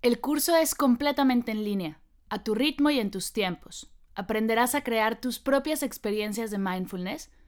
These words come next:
para hacer de esta práctica tu nuevo estilo de vida. Te invito a visitar la página que estará en las notas del episodio con toda la información del curso.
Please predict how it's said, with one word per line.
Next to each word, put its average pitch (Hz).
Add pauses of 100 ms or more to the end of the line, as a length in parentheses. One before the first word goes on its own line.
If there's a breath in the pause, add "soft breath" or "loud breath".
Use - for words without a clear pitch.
(140)
para 220
hacer 240
de 240
esta 233
práctica 214
tu 220
nuevo 202
estilo 180
de 165
vida. 147 (1000)
Te 269
invito 294
a 349
visitar 240
la 240
página 240
que 240
estará 202
en 214
las 208
notas 202
del 185
episodio 185
con 190
toda 226
la 226
información 185
del 202
curso. 240